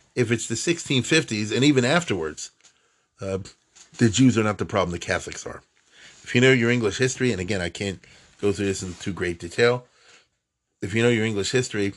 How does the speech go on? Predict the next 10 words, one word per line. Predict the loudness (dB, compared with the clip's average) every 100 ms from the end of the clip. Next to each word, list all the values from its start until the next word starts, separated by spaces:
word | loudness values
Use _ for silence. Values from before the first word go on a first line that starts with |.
| _ _ _ _ -10
uh, | -8 -8
the | -8
great | -2 -2 -2
fear, | -4 2 4 2 0 -10 -4
I | -2
mean, | 0 -2 -6 _ _ _ -12
uh, | -6 -4 -4 -8 -12 -16 _ -10
an | -2
insane | -2 -2 2 4 4 2
fear, | 0 2 2 0